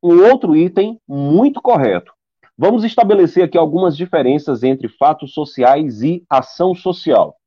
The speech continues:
A primeira coisa que nós precisamos entender, por gentileza, fiquem muito atentos.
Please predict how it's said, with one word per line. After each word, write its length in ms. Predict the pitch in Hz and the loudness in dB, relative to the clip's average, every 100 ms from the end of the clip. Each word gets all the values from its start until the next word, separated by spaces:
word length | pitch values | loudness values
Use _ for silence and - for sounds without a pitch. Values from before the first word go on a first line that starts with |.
| _ - | _ -10
A 80 | 131 | -8
primeira 360 | 175 214 226 | -2 2 2
coisa 340 | - 190 190 180 | 2 0 0 -4
que 80 | 180 | -4
nós 240 | 175 156 | -4 -4
precisamos 680 | 165 165 - 123 151 160 135 | -6 -6 -6 -6 -2 -2 -4
entender, 520 | 165 170 127 104 92 | -6 -4 -2 -2 -4
por 160 | 120 131 | -2 -2
gentileza, 560 | 139 143 123 139 143 135 | -2 -6 -4 -4 -4 -8
fiquem 280 | 143 139 | -10 -6
muito 320 | 123 135 156 160 | -4 -4 -2 -4
atentos. 640 | - 104 82 _ - - | -4 -8 -10 _ -20 -20